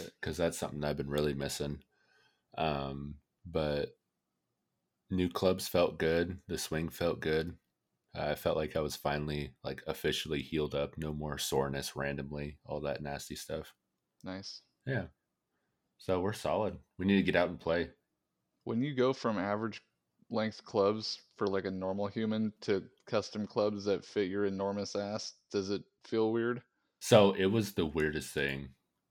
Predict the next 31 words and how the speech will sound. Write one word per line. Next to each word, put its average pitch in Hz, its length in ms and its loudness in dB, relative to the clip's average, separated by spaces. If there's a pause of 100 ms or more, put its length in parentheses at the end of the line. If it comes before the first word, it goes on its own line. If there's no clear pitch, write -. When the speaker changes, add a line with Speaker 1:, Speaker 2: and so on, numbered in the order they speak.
(180)
Speaker 2:
So, - 200 -2
Speaker 1:
You 80 80 2
don't 104 120 4
Speaker 2:
like, 71 80 0
Speaker 1:
have 98 120 -4
to, 101 60 -2
like, 98 140 0
stand 104 220 -4
over 98 120 -2
the 95 80 -2
ball 92 240 0
anymore? 104 340 -4 (380)
Speaker 2:
Right. 67 260 2 (140)
I 82 60 0
don't 80 160 2
have 76 160 0
to, 78 80 0
like, 67 340 0 (100)
just 73 240 -8 (220)
bend 71 240 -2
over 73 240 -2
like 65 220 -4
a 65 140 -6 (840)
gigantic 67 720 -6
L 69 480 -4
or, 78 60 -6
like, 67 200 -6
backwards, 73 520 -2
Speaker 1:
<laughs> - 20 -10
Speaker 2:
upside 73 360 -4
down 73 220 -2